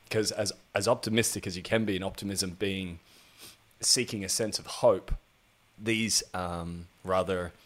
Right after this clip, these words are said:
destabilizing and, uh, and harsh realities that you have to kinda deal with as much as you think you can kinda cruise through it, they're hard, they're difficult.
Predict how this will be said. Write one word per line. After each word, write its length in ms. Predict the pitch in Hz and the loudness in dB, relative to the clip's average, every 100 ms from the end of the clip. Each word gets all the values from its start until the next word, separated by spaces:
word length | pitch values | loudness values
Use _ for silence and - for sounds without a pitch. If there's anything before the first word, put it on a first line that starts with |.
| - - - _ _ | -20 -20 -20 _ _
destabilizing 1040 | - - - 90 87 90 104 92 101 101 117 | -10 -4 0 0 2 4 4 4 0 -2 -2
and, 400 | 95 92 90 85 | -2 -2 -2 -2
uh, 160 | 90 87 | -2 -2
and 100 | 90 87 | -4 -2
harsh 360 | 101 98 - | 0 2 0
realities 640 | 95 90 95 98 85 90 85 | 0 -2 -2 -2 -4 -6 -6
that 100 | 78 | -4
you 80 | |
have 160 | 85 87 | -4 -4
to 80 | 90 | -6
kinda 260 | - 90 87 | -6 -6 -4
deal 200 | 98 90 | -2 -2
with 200 | 87 90 | -2 -2
as 120 | 87 | -2
much 260 | 92 90 | -2 -2
as 120 | 90 87 | -2 -2
you 100 | 85 | -2
think 300 | 98 87 87 | -2 -2 -4
you 80 | |
can 240 | 82 87 85 | -4 -4 -4
kinda 240 | - 87 | -6 -8
cruise 440 | - - 101 92 - | -8 -6 -2 -2 2
through 220 | 107 90 | 4 4
it, 140 | 92 - - - - - - | 2 -2 -16 -18 -20 -18 -10
they're 120 | 101 101 | -6 -2
hard, 380 | 87 95 143 - | 4 6 6 4
they're 100 | - | -6
difficult. 540 | 82 92 - 165 78 | -10 -8 -8 -4 -6